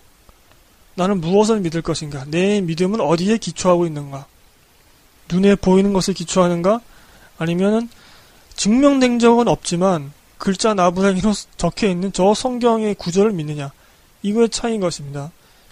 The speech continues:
이것의 어떤 신앙의 근본을 나눌 수 있는 것이죠.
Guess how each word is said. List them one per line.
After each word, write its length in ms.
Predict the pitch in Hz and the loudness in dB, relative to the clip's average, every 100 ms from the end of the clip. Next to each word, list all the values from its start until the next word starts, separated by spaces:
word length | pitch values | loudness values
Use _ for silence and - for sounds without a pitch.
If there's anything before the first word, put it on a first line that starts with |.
| _ | _
이것의 320 | 220 233 233 | 0 2 2
어떤 240 | 196 202 190 | 2 0 -2
신앙의 500 | - 254 240 202 175 | -2 0 0 0 -2
근본을 720 | - 180 202 202 180 190 220 - _ _ | -4 -2 2 2 0 -4 -8 -16 _ _
나눌 260 | - 156 185 | -4 -2 0
수 120 | 185 | -2
있는 200 | 165 160 | -4 -4
것이죠. 460 | 160 - 156 147 | -4 -6 -8 -8